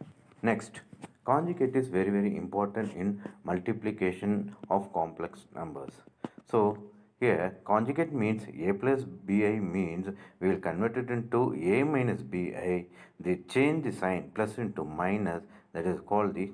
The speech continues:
conjugate. In the, in another way, we can, uh, uh, give this co-, conjugate number as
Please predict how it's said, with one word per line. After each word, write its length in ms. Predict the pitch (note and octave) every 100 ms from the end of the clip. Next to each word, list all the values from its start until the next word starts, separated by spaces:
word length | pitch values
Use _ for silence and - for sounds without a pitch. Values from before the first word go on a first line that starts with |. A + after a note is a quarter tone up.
| -
conjugate. 640 | - F#2 F2+ F2 D2+ D2 - - - _ _ _ - _ _ _ _ _ _ _ _ _ _ _ - - -
In 280 | B2 C3 A#2+
the, 240 | A2+ G2+ - - - -
in 160 | B2+
another 380 | A#2 A2+ D3+ E3
way, 220 | F#2 G2
we 180 | - G#2+
can, 400 | A2 F#2+ F2 F2 - _ - - _ _ _ _ -
uh, 40 |
uh, 160 | F2+ - - - _ _ _ _ _ _ _ _ _ - G2+
give 320 | G#2+ C#3 C3
this 180 | F#2+ A2
co-, 400 | - F#2+ F#2 E2+ -
conjugate 500 | G2 A2 A#2+ B2+ A2
number 280 | F2+ F2+ E2
as 160 | F#2